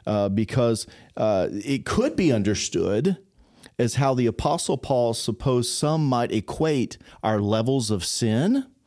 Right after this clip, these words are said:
You know, if we're not careful, we'll read this and we'll say, "This is just like Paul saying, you know, thinking of your level of sin,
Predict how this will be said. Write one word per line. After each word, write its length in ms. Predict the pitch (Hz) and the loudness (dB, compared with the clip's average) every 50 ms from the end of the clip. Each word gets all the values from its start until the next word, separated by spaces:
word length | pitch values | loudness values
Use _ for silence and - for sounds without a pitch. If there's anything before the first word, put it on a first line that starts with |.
| _ _ - | _ _ -4
You 80 | - 107 | -2 0
know, 100 | 107 107 | 0 0
if 100 | 104 - | 0 0
we're 60 | 117 | 0
not 160 | 127 156 - | 0 -2 -2
careful, 360 | - - 240 190 - 123 113 110 | -2 -2 -2 -2 0 0 0 0
we'll 120 | 117 117 | 0 0
read 220 | 117 135 160 165 | 2 0 0 0
this 200 | 143 117 113 - | 0 -2 -2 0
and 100 | - 110 | -2 -2
we'll 100 | 107 110 | -2 -2
say, 260 | - - 123 113 104 - - - - - | 0 0 0 0 -2 -4 -8 -20 -8 -2
"This 200 | 139 175 - - | -2 -2 0 0
is 140 | 254 185 - | -2 -2 0
just 240 | - 143 131 - - | 0 -2 -2 -2 -2
like 180 | 120 90 - | -4 -4 -2
Paul 240 | - 147 139 147 131 | -2 -2 -2 0 -2
saying, 400 | - - 127 120 117 113 113 - - 73 | -2 -2 0 0 2 2 0 -2 -2 -6
you 220 | 117 127 135 123 | -10 -4 -2 0
know, 120 | 117 110 | 0 0
thinking 320 | 104 131 139 131 127 139 135 | 0 -2 -2 -2 0 0 0
of 100 | 123 113 | 2 2
your 100 | 117 110 | 2 2
level 240 | 110 117 120 120 107 | 0 0 0 0 0
of 80 | 101 - | -2 -2
sin, 400 | - 165 151 143 120 110 113 | -2 -2 0 0 2 0 0